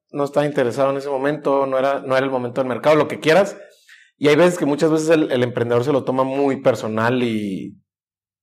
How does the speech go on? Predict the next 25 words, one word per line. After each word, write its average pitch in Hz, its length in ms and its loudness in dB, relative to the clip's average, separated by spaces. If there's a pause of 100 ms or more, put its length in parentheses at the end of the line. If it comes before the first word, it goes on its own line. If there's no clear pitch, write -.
(160)
inclusive 117 520 0
para 117 420 2
un 107 180 -4
desánimo 120 520 -2
muy, 110 440 -8 (200)
muy, 113 500 -4
muy 120 160 0
drástico. 127 640 0 (1000)
¿Cuáles 131 280 2
son 135 180 0
esas, 135 500 0
a 123 80 -4
lo 113 120 -2
mejor 113 220 0
esas 127 200 -2
prácticas 123 520 0
que 120 80 -4
a - 20 0
lo 113 80 -2
mejor 113 260 -2
a 123 80 2
ti 123 120 -4
te 127 140 0
llevaron 120 320 2
para 113 380 -2